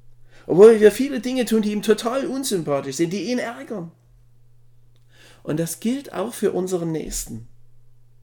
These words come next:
Er ist von Gott geliebt, wie ich es bin. Und noch eins. Ich brauche meinen Nächsten gar nicht aus eigener Kraft lieben.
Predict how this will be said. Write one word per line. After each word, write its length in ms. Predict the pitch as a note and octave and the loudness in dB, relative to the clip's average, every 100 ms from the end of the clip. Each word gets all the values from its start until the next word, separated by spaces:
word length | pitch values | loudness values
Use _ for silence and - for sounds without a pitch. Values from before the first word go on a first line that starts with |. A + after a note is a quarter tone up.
| - - - - - - | -20 -20 -20 -20 -20 -12
Er 240 | D3 - | -10 -4
ist 260 | A#3+ C4 - | -4 -4 -8
von 260 | - C3+ | -8 -6
Gott 280 | C3+ E3+ E3+ | -6 -8 -8
geliebt, 540 | - C#3+ D3+ D3+ - - _ - | -8 -8 -8 -12 -16 -20 _ -8
wie 280 | G#3+ A3 | -6 -4
ich 320 | - G3+ - - | -4 -6 -6 -10
es 160 | - | -12
bin. 320 | - - - - - - - - - - - - - - - - - - | -10 -10 -12 -16 -20 -20 -20 -20 -20 -20 -20 -20 -20 -20 -20 -20 -20 -12
Und 140 | B2 | -6
noch 220 | D#3+ G#3 | -6 -6
eins. 400 | - F#2+ F2 - - - - - - - - - - - - - - - - - _ _ _ - _ - - - | -12 -14 -14 -20 -20 -20 -20 -20 -20 -20 -20 -20 -20 -20 -20 -20 -20 -20 -20 -20 _ _ _ -20 _ -20 -10 -8
Ich 240 | C#3 - | -8 -10
brauche 680 | C#3+ D3+ F3+ A3 G3+ D#3 - | -10 -6 -6 -4 -4 -4 -4
meinen 560 | B2+ C3+ C3 C3 A2+ A2+ | -6 -4 -4 -2 -2 -2
Nächsten 480 | B2 C3+ - C#3 B2+ | -2 -4 -6 -8 -8
gar 240 | A2+ B2+ | -6 -6
nicht 200 | C3+ B2 | -8 -6
aus 260 | A#2 A2 - | -8 -6 -6
eigener 400 | A2+ C3 A2 G#2+ | -6 -6 -8 -10
Kraft 440 | - A2+ - - | -12 -14 -16 -18
lieben. 440 | G2 G#2+ B2 A2+ | -12 -10 -8 -10